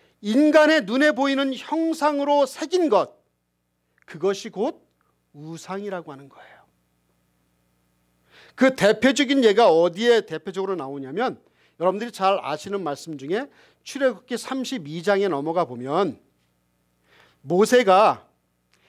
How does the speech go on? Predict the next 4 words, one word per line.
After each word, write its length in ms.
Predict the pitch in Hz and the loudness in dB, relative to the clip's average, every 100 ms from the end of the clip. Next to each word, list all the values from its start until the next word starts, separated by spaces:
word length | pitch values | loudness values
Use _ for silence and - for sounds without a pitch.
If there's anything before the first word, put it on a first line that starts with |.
| _ | _
이제 200 | 180 185 | -2 0
시내산에 720 | 220 - 277 269 220 190 262 320 _ _ _ _ | 0 -2 -4 -2 0 0 -2 -6 _ _ _ _
십계명을 840 | - - _ 302 285 269 262 254 | -18 -18 _ 0 0 0 -4 -4
받으러 560 | 160 147 160 220 320 | -4 -2 0 0 0